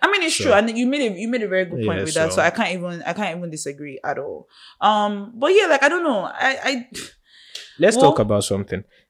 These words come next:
Speaker 2: What,
Speaker 1: yeah.
Speaker 2: what do you think is the effect of the nature of the way we perceive sex on our mental health now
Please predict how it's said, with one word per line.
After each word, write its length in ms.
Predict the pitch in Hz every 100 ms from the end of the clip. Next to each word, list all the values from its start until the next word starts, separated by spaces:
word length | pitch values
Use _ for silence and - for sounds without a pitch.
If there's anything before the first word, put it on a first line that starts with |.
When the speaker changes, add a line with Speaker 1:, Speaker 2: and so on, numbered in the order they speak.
| -
Speaker 2:
What, 200 | 160 254
Speaker 1:
yeah. 160 | -
Speaker 2:
what 160 | 170 339
do 80 | 240
you 80 | 185
think 360 | 147 131 -
is 180 | 107 107
the 200 | 107 101
effect 480 | 98 - 110 - -
of 260 | 98 101 123
the 140 | 98
nature 520 | 98 113 107 - 104 -
of 400 | 98 98 104 - - _
the 520 | - 104 107 101 98 101 - _ _ _ -
way 280 | 113 113 110
we 140 | 101
perceive 440 | - 104 - 104 -
sex 420 | - 104 - -
on 120 | 98
our 120 | 98
mental 420 | 98 101 98 104 98
health 300 | 95 92 -
now 220 | 95 98